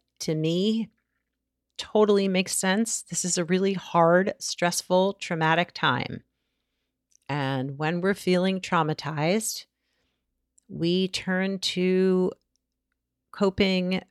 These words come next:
survival skills to help us get through. And for some of us, substances were the way we learned how to cope with trauma.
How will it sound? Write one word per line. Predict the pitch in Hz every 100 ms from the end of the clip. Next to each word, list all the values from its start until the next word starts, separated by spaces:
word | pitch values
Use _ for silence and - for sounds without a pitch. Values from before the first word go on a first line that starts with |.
| _ _ _ _
survival | - 196 165 175 180 170
skills | - 170 165 165 170 175 - _ _ _ _ _ -
to | 160
help | 160 170 160
us | -
get | - 139 -
through. | 202 208 143 127 175 - _ _ _
And | 143 143 147 147 147 151 147 _ _ _ _ _
for | - 156
some | - 165 175
of | 160 135
us, | 143 156 - - _ _ _ _ _ _ -
substances | - 175 - 170 156 165 151
were | 156 151 151
the | 147
way | 156 156
we | 151
learned | 143 147 143
how | 143
to | 135
cope | - 147 -
with | 147
trauma. | - 131 117 - -